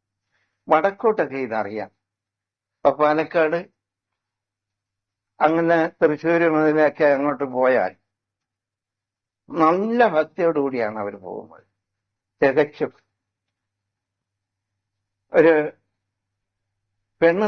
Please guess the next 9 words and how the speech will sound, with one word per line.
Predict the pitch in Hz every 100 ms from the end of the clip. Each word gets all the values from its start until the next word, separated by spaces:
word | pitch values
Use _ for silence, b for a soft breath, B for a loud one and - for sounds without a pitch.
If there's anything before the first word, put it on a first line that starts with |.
| 190
ദൂരമായാൽ | 170 180 175 156 143 127 101 - _ _ -
അവിടെ | 143 156 170 156 139 _ _ _ _ -
അവിടുന്ന് | - 165 170 156 151
അവർ | 147 151 127
ആഹാരം | 127 165 151
കഴിക്കില്ല, | 139 113 107 95 - - _ _ _ _ _ _ _ _ _ -
ആ | 139 175 165
വീട്ടിൽ | 170 170 175 156
കേറില്ല. | 131 139 156 143 95